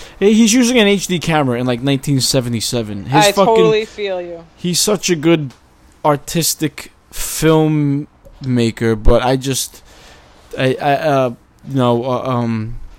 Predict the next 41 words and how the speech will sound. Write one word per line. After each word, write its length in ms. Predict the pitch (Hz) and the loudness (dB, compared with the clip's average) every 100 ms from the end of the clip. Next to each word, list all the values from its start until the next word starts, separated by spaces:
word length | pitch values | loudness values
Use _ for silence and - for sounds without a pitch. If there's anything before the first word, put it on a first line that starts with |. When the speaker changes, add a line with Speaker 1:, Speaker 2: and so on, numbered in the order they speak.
| - - - _ - _ _ _ - | -20 -20 -20 _ -20 _ _ _ -4
Speaker 1:
what 100 | 143 | -4
was 100 | 147 | -2
the 100 | 156 | 0
red 200 | 160 156 | -2 -2
one? 300 | 165 151 - - - _ _ _ _ _ | -4 -6 -8 -12 -20 _ _ _ _ _
Speaker 2:
Deep 240 | 214 208 | -6 -4
Red? 300 | 214 233 277 - | 0 0 0 -2
Speaker 1:
Deep 180 | 160 180 | -2 0
Speaker 2:
Suspiria? 540 | 175 175 160 117 240 | 6 8 8 6 0
Speaker 1:
Red. 100 | 262 - - - | -6 -16 -20 -8
Deep 180 | 170 175 | -4 0
Red 380 | 170 170 165 160 | 4 8 8 8
and 140 | 147 | 4
Suspiria 760 | 139 135 - 156 156 147 135 123 - - - - - - _ | -2 -4 -4 0 2 4 2 2 -4 -16 -20 -20 -20 -20 _
just 300 | - 131 - | -6 -6 -6
can't, 400 | - 147 147 147 - _ _ _ | -2 2 2 0 -6 _ _ _
I 80 | 160 | 0
like 220 | 175 220 165 | 2 2 0
Deep 200 | 180 156 | -2 2
Red 280 | 151 127 | 2 2
better, 500 | 120 151 143 117 110 - | 4 6 6 4 0 -2
but 120 | 120 113 | -2 -2
Suspiria 580 | 131 - 151 160 151 | -4 -4 -2 0 0
can't 400 | 131 - 160 156 | -2 -6 -4 -2
get 120 | 147 156 | 0 0
on 120 | 139 | 0
board 280 | 147 147 143 | 2 2 2
with 140 | 135 | 0
that, 320 | 139 131 131 - | 0 2 0 -2
and, 320 | 123 117 104 | -4 -4 -4
and 280 | 120 117 113 | -6 -6 -4
Deep 160 | 180 170 | -6 -2
Red 220 | 180 156 | 0 0
for 120 | - | -2
me 180 | 151 147 | 0 2
was 120 | 127 | 2
a 80 | 117 | 0
Giallo 540 | 113 110 117 117 101 | -4 -2 -2 -2 -4
more 160 | 104 107 | -6 -6
than 100 | 104 | -6
anything. 400 | 113 104 104 | -6 -8 -10